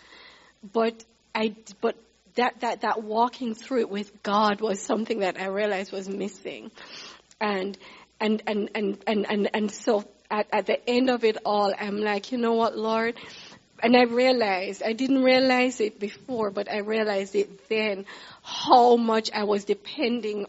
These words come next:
on a leader to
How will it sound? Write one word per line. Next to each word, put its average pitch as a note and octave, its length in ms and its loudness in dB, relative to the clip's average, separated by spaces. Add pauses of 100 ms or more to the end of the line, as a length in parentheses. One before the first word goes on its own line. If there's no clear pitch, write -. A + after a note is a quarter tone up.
on G#3 380 -2
a F#3 100 -6
leader G3 720 -4 (840)
to G#3 280 4